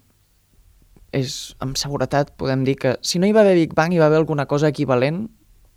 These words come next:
i molt similar. Què passa? Que el Big Bang encara genera moltes preguntes perquè en el moment del Big Bang no hi havia llum. La llum és molt posterior, són uns, si no recordo malament, cent mil anys posterior. Hi ha cent mil anys de l'univers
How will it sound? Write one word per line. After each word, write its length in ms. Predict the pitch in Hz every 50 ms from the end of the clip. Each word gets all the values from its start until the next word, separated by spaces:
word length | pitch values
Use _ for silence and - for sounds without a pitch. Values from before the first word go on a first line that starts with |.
| _ _ _ _ - - - - - -
i 80 | -
molt 340 | 127 135 135 135 135 135 135 -
similar. 420 | - 160 143 131 120 110 - - - _ _ - - - - - - - - - -
Què 100 | - 202
passa? 380 | - 156 139 - - 123 113 - - _ _ -
Que 200 | - 151 147 139 127 - - _ _ _ - 151
el 80 | 156
Big 140 | 180 220 196
Bang 320 | 190 214 202 208 220 226 254 - - -
encara 340 | 160 160 160 165 160 165 180
genera 320 | 170 175 170 165 160 170
moltes 320 | 175 165 156 147 143 131 -
preguntes 680 | - - 139 123 139 165 175 160 - 135 151 151 - - - - - -
perquè 160 | 156 147 147 165
en 60 | 165
el 80 | 165 165
moment 240 | 165 170 185 208 233
del 100 | 240 202
Big 140 | 190 160
Bang 240 | 165 170 170 165 175 170
no 100 | 165 165
hi 60 | 156 143
havia 180 | 135 127 117 117
llum. 220 | 107 104 98 107 - - - - _ _ _ _ _ _ _ _ - _ _ -
La 80 | 139 156
llum 220 | 165 185 190 196
és 60 | 160 151
molt 160 | 147 143 135 -
posterior, 520 | 127 - - - 120 - - - - -
són 180 | - - 131 123
uns, 220 | 120 113 113 - - -
si 80 | - 131
no 120 | 120 131 156
recordo 240 | 151 - 135 123 117
malament, 300 | 117 113 135 175 160 135
cent 220 | - - 131 127 127
mil 160 | 135 120 -
anys 280 | - - - - - -
posterior. 540 | - - - - - - - - - - - _ - - _ - - - - -
Hi 80 | 170
ha 40 | 202 -
cent 160 | - 180 170
mil 180 | 170 190 202 185 180
anys 160 | 170 156 147
de 80 | 156 143
l'univers 540 | 139 131 131 139 151 156 147 - - -